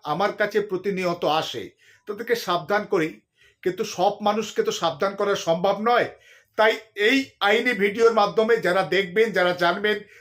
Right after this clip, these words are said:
তাদেরকে সাবধান এবং সতর্ক করার জন্য। কয়েকদিন আগে একটা বয়স্ক লোক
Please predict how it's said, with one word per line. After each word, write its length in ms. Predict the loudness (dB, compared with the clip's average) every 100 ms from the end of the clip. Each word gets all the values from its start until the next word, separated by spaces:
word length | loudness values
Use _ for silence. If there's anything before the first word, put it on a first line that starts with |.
| _
তাদেরকে 440 | 0 2 2 2 -2
সাবধান 460 | 0 -2 2 2
এবং 180 | 2 0
সতর্ক 520 | -2 -2 0 0 -2
করার 260 | 0 -2 -4
জন্য। 340 | -12 -14 -20 _ _ _ -2
কয়েকদিন 360 | 2 2 0 -2
আগে 240 | -2 0
একটা 200 | -2 -2
বয়স্ক 380 | -2 -4 -4 -4
লোক 340 | -4 -6 -12